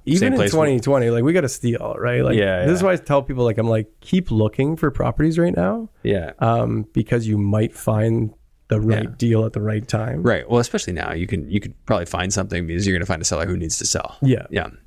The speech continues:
Speaker 2: So what, what are you gonna spend on construction on that one?
Speaker 1: Uh, somewhere in the realm of, like, two hundred to two fifty.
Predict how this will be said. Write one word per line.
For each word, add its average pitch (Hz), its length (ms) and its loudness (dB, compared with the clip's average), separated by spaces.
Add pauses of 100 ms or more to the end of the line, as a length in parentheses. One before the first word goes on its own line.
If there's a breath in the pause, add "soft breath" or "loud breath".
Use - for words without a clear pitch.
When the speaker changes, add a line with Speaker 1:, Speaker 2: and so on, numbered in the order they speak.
(280 soft breath)
Speaker 2:
So - 120 0
what, 131 200 2
what 127 200 2
are 123 40 2
you 117 140 2
gonna 110 140 0
spend 98 240 -2
on 95 100 -2
construction 95 440 -2
on 90 60 -2
that 90 80 0
one? 87 220 -2 (960)
Speaker 1:
Uh, 156 400 2
somewhere 143 520 2
in 127 180 2
the 117 100 2
realm 107 280 2
of, 101 100 2
like, 101 180 0 (120)
two 107 560 2
hundred 104 420 2
to 104 80 0
two 107 240 0
fifty. 143 480 0